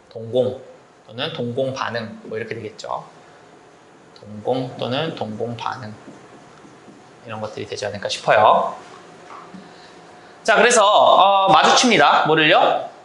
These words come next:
곰 하나를. 뭐 하는 동안에? Walking through, 걷는 동안에. 숲속을 걷는 동안에, 어, 곰 한 마리를 만나요.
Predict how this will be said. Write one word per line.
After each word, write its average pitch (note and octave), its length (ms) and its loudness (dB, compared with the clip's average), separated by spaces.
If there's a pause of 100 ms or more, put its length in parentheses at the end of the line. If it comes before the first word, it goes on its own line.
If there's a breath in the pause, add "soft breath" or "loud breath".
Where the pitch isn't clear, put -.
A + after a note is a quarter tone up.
(140)
곰 F3 220 -2
하나를. A#2+ 380 2
뭐 D#3 140 4
하는 G#3 160 4
동안에? F#3 460 2
Walking D#3 360 0
through, B2+ 200 -10
걷는 D#3+ 240 -6
동안에. A#2+ 380 -10
숲속을 B3+ 400 -2
걷는 F#3+ 280 0
동안에, F3+ 680 0
어, D3+ 420 -2
곰 F#3 120 0
한 A#3+ 140 2
마리를 G#3 300 2
만나요. C3+ 440 -2